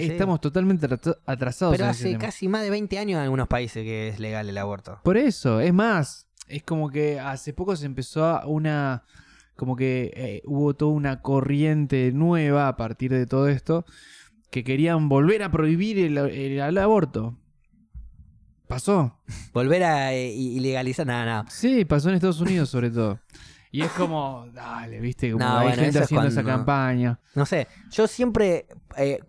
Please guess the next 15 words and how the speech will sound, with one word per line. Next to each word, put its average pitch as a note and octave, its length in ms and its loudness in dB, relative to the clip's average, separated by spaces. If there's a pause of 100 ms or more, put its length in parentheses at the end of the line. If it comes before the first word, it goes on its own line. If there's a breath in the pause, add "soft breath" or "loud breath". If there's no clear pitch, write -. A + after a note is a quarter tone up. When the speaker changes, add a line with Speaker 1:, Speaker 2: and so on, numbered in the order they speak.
(100)
Speaker 1:
por, D3+ 200 4
cuando D#3+ 260 4
voy A3+ 140 6
por G3 180 4
el, D3 480 2
por C3 140 2
el B2+ 100 -2
pensamiento D#3 560 0
del C#3+ 180 2
lado F3+ 200 6
de C3+ 360 2 (720 soft breath)
eliminar C3 580 0
derechos, D3+ 640 -2 (320)
o A#2+ 60 -10
sea, - 200 -6